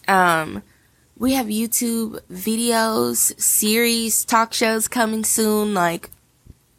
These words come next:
it's going down. Um, but yeah, like, look into overcoming whatever insecurities you have and be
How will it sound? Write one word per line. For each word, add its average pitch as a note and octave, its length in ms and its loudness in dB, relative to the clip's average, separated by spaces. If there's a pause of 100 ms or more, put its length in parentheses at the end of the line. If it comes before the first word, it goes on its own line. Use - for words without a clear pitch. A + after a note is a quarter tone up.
(120)
it's - 160 -8
going - 300 -8
down. - 320 -12 (600)
Um, G#3 680 0 (680)
but G#3+ 440 2 (560)
yeah, C4 720 0
like, G3 320 2 (880)
look C4+ 420 -2
into F3+ 880 -2 (420)
overcoming G#3+ 760 0
whatever F3 360 0
insecurities F3+ 880 -4
you F3+ 80 0
have E3+ 480 2
and E3+ 180 -6
be F3 280 -4